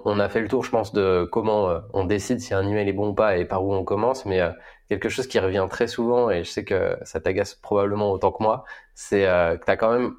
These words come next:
beaucoup de templatisation dans notre métier, où t'as, euh,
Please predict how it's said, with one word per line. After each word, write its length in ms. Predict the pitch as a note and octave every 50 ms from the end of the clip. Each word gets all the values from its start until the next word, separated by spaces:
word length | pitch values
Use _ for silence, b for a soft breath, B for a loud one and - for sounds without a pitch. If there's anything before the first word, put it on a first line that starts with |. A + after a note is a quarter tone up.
| _ _ _
beaucoup 540 | G2 G2+ G2+ A2+ B2 A#2+ - - - C#3 C3+
de 200 | A#2+ A2+ G2+ G2+
templatisation 1120 | G2 - - B2 A#2+ B2 B2 B2+ B2 B2 - - C3 A#2+ B2+ B2 B2 B2 - - C#3+ D3
dans 140 | C3+ A#2+ G#2+
notre 240 | G#2 G2+ F#2+ - A2
métier, 500 | G#2+ G#2 G#2 - C3 C3 C3+ D3 D3 B B B B B B _ _
où 140 | - A2 G#2+
t'as, 460 | G#2 A#2+ A#2 A#2 B2 B2+ B2+ - - G2+
euh, 480 | G2+ G2 F#2+ F#2+ F#2 F#2+ F#2+ F#2+ F#2+